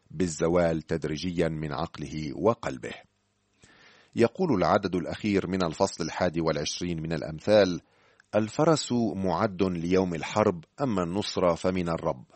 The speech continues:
لقد تعلم داود هذا الدرس، فكتب يقول: "إن نزل علي جيش لا يخاف قلبي، إن قامت علي حرب ففي ذلك أنا مطمئن."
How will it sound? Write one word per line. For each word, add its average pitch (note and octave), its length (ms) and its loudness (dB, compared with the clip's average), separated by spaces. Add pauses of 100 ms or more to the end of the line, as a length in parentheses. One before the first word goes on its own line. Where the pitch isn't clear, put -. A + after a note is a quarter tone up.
(520)
لقد E2+ 260 -2
تعلم F2+ 520 0
داود E2 420 0
هذا D#2 180 -6
الدرس، E2+ 340 -2 (200)
فكتب D#2+ 420 -2
يقول: E2+ 600 -2 (480)
"إن G#2+ 200 0
نزل G#2+ 300 4
علي F#2+ 500 4
جيش F#2+ 400 0
لا F2+ 340 2
يخاف F2+ 500 0
قلبي، F#2+ 580 -2 (340)
إن A2 120 -2
قامت A#2 500 0
علي G2+ 380 2
حرب G2 560 0
ففي F#2+ 300 -4
ذلك F#2+ 400 2
أنا G2+ 260 0
مطمئن." A2 640 -4